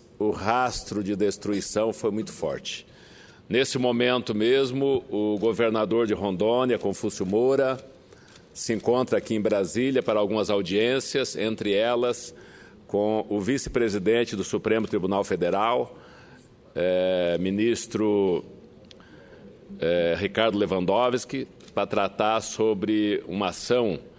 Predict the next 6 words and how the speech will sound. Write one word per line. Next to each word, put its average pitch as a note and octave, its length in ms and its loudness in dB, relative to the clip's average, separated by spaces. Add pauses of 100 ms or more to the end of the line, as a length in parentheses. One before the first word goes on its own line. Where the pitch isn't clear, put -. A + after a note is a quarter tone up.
(440)
para F#2 140 0
suspender A#2+ 1040 0 (400)
a G#2 140 2
dívida A2 760 0
temporariamente, A#2 1400 2
a G2 260 0